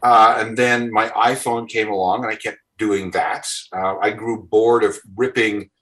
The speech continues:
um, or making C D compilations on a C D R, on a burn C D. And then streaming came along, and then I kinda left physical media behind for a while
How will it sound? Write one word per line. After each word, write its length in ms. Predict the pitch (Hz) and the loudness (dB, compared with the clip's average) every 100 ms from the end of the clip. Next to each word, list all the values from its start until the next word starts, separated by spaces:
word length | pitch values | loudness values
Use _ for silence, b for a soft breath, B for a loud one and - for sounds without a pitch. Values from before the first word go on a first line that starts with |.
| _ _ _ | _ _ _
um, 580 | 101 98 98 95 95 95 - | -2 0 0 -2 -10 -16 -4
or 180 | 104 104 | -2 0
making 320 | 117 110 101 | -2 -4 -6
C 260 | - 117 | -4 -4
D 140 | 104 101 | -6 -6
compilations 800 | - 107 101 92 107 104 104 90 | -2 -2 -2 -2 -2 -2 -6 -8
on 140 | 95 | -8
a 60 | 87 | -6
C 240 | - 110 | -6 -8
D 140 | 98 92 | -6 2
R, 340 | 101 87 90 | 4 4 2
on 80 | 90 | -4
a 80 | 87 | -8
burn 320 | 92 101 113 | -4 -4 -4
C 240 | - 82 | -6 -8
D. 260 | 67 65 90 - b b b b | -10 -12 -16 -18 b b b b
And 120 | 123 120 | -2 2
then 100 | 127 | 2
streaming 440 | - 185 269 320 | 2 2 2 2
came 260 | - 123 104 | 2 0 0
along, 440 | 98 101 113 135 | 2 4 4 0
and 120 | 131 135 | -4 -2
then 80 | |
I 180 | 135 139 - | -2 -2 -6
kinda 300 | - - 311 | -8 -6 -6
left 460 | - 143 180 - - | -2 2 2 0 -12
physical 420 | - 165 - 139 | -8 -6 -6 -6
media 400 | 131 143 147 110 | -4 -4 -2 -2
behind 500 | 92 - 139 247 - | -2 -4 -4 -6 -6
for 200 | 107 85 | -4 -2
a 80 | - | -4
while 460 | - - - - | -8 -10 -12 -16